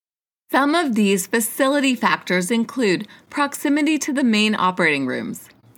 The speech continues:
availability of rescue equipment, adequate post-anesthesia care unit,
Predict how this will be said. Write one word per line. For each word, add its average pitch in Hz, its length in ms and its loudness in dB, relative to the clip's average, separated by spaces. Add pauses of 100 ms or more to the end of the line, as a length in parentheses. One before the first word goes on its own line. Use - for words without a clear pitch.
(300)
availability 214 800 2
of 214 160 -4
rescue 233 400 -2
equipment, 151 560 -6 (840)
adequate 320 540 0
post-anesthesia 233 960 -2
care 185 280 0
unit, 156 380 -6